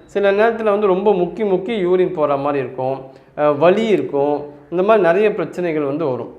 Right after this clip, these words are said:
அஹ், கண் நோய்களும் வரும். ஏன்னா, இந்த பாக்டீரியா வந்து நோய் எதிர்ப்பு சக்தியை வந்து ரொம்ப தாக்குதால ஒவ்வொரு பிரச்சனையா வரும். முதல் அறிகுறிகள் வந்து இந்த மாதிரியான பிரச்சனைகள் வரும். பெண்களுக்கும் பார்த்தீங்கன்னா, எப்-, முதல்ல எப்படி அறிகுறியா வரும்னா,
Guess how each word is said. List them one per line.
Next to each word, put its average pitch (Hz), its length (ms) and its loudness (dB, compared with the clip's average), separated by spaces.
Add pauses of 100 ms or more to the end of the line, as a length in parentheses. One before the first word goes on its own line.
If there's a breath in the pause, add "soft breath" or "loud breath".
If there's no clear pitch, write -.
(360 soft breath)
அஹ், 160 180 -4
கண் 240 280 2
நோய்களும் 214 500 2
வரும். 127 220 -2 (420)
ஏன்னா, 214 280 -2 (160)
இந்த 165 260 0
பாக்டீரியா 196 560 2
வந்து 151 240 0 (400)
நோய் 254 300 2
எதிர்ப்பு 208 360 -2
சக்தியை 196 480 -2
வந்து 190 420 0
ரொம்ப 185 280 -2
தாக்குதால 170 640 2 (420)
ஒவ்வொரு 208 360 0
பிரச்சனையா 180 500 -2
வரும். 123 200 -8 (320 loud breath)
முதல் 233 320 0 (300)
அறிகுறிகள் 180 560 2
வந்து 196 380 -2
இந்த 175 200 0
மாதிரியான 165 460 0
பிரச்சனைகள் 139 500 -6
வரும். 113 200 -10 (380 soft breath)
பெண்களுக்கும் 277 680 0
பார்த்தீங்கன்னா, 208 440 0
எப்-, 180 320 -2 (120)
முதல்ல 220 240 0
எப்படி 208 320 0
அறிகுறியா 196 600 2
வரும்னா, 147 400 0